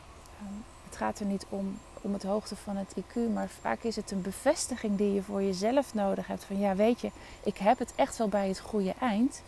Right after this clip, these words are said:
Ik heb het altijd goed gezien. Ja, dan is het vele malen makkelijker om het gesprek met school aan te gaan. En ook, ehm, aan te gaan geven van, weet je, dit is wat wij thuis zien. En wij hebben er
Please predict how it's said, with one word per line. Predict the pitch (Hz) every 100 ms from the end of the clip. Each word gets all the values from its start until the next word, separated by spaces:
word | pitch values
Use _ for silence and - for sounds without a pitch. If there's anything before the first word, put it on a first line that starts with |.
| - - -
Ik | -
heb | 214 247
het | 214 -
altijd | 196 196 -
goed | - 214 - -
gezien. | 190 - 254 196 247 - - - - - -
Ja, | 196
dan | 220 240
is | 233
het | 208 -
vele | - 240 302
malen | 247 208 196 190
makkelijker | 190 - 190 190
om | 190 190
het | -
gesprek | 185 - 226 214
met | 196 -
school | - 269 277
aan | 208 190
te | 190
gaan. | 190 196 190
En | 196 202 -
ook, | 220 - - - - - - - -
ehm, | 196 190 185 190 - -
aan | 254 294
te |
gaan | 277 208 185
geven | - 190 202 214
van, | 220 214
weet | 233 220
je, | 180
dit | 277 285
is | -
wat | 220 -
wij | 202 196
thuis | 226 220 220
zien. | 294 214
En | 208
wij | 233
hebben | 247
er | 240